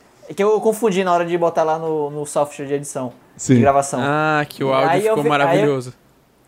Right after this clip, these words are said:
Speaker 1: É, aí ficou uma merda o áudio. Eu fiquei, "Que droga, essa história é tão boa e tão longa", e a pessoa teve que <laughs> ficar escutando nessas condições. Mas, cara, essa história, eu acho que eu até comentei na,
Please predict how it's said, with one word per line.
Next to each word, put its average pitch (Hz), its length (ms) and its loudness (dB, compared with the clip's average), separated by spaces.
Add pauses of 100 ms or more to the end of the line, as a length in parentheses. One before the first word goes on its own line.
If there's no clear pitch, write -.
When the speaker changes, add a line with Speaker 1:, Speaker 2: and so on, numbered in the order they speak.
Speaker 1:
É, 214 300 0
aí 185 120 2
ficou 180 180 -2
uma 240 80 0
merda 233 580 -2
o 226 60 4
áudio. 202 260 4
Eu 190 60 2
fiquei, - 340 0
"Que 202 80 4
droga, - 300 2
essa 196 160 -2
história 220 240 0
é 208 40 -4
tão 262 380 -2
boa 208 540 0
e 156 120 -6
tão 302 320 0
longa", 247 340 2
e 185 60 2
a 185 60 4
pessoa 214 300 -2
teve 233 200 -2
que 226 120 -8 (340)
<laughs> 196 240 -2
ficar - 340 2
escutando 202 480 2 (440)
nessas 254 380 2
condições. 190 580 -2 (600)
Mas, 196 680 0
cara, 233 380 2
essa 240 280 -2
história, 214 400 -2
eu 180 100 0
acho 175 120 -2
que 196 60 -8
eu 160 40 -8
até 185 140 -4
comentei 185 560 -4
na, 135 580 -6